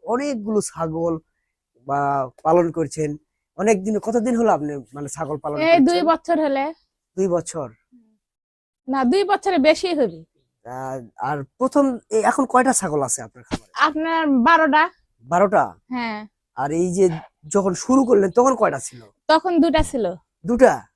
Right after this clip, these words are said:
Speaker 2: হ্যাঁ।
Speaker 1: এই দুটা থেকে দুই, দুই বছরে কিভাবে এই বারোটা তেরোটা হলো?
Speaker 2: উম, বারো তেরোটা, আরো বেশি ছিল, উম, পাঁচটা, আট-
Speaker 1: তাই?
Speaker 2: হ্যাঁ।
Speaker 1: বাহ, খুব সুন্দর তো। যে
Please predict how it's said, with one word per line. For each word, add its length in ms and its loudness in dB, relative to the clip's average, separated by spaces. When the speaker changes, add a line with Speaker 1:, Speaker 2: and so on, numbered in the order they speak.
Speaker 2:
হ্যাঁ। 320 -10
Speaker 1:
এই 60 -4
দুটা 300 2
থেকে 260 6
দুই, 300 0
দুই 400 -4
বছরে 360 2
কিভাবে 520 -4
এই 120 2
বারোটা 400 -2
তেরোটা 400 -10
হলো? 240 -8
Speaker 2:
উম, 440 -4
বারো 480 6
তেরোটা, 480 8
আরো 160 8
বেশি 360 6
ছিল, 420 -2
উম, 180 -6
পাঁচটা, 720 2
আট- 360 -2
Speaker 1:
তাই? 360 6
Speaker 2:
হ্যাঁ। 480 -2
Speaker 1:
বাহ, 220 6
খুব 120 -6
সুন্দর 360 2
তো। 260 -2
যে 60 -2